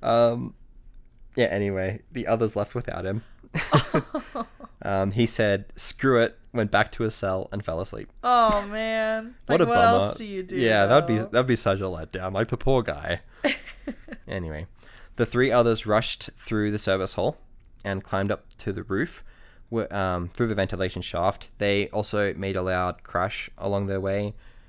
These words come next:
Speaker 1: and the guards did hear it, but then they didn't hear anything following it, so they're like, "Oh, it's fine." They didn't, n-, there was no
Speaker 2: <laughs>
Speaker 1: investigation of it.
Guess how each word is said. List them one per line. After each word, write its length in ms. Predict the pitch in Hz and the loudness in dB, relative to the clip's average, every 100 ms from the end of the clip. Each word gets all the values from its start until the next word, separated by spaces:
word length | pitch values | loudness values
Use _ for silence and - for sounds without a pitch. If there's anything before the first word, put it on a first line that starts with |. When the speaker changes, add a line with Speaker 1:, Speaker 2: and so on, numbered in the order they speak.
| - | -8
Speaker 1:
and 100 | 101 | -4
the 60 | 98 | 0
guards 320 | 104 101 - | 2 2 0
did 220 | 104 95 | -2 -2
hear 260 | 98 87 101 | 0 0 2
it, 200 | 113 - | 0 -4
but 160 | - 92 | -8 -6
then 160 | 92 92 | -4 -2
they 80 | |
didn't 180 | 92 92 | -2 -2
hear 120 | 98 | -2
anything 280 | 90 90 87 | -4 -4 -8
following 320 | - 82 87 98 | -6 -4 -4 -6
it, 100 | - | -6
so 120 | 87 | -8
they're 60 | 82 | -8
like, 80 | - | -6
"Oh, 100 | 92 | 2
it's 120 | 87 | 4
fine." 260 | 85 90 107 - - | 4 -2 -6 -14 -12
They 80 | - | -8
didn't, 140 | 87 - 92 | -8 -8 -10
n-, 80 | - | -8
there 100 | - | -6
was 100 | 92 | -4
no 100 | 90 90 | -4 -6
Speaker 2:
<laughs> 40 | |
Speaker 1:
investigation 500 | 85 - 80 87 95 | -6 -10 -10 -8 -8
of 100 | 92 | -6
it. 160 | 104 | -6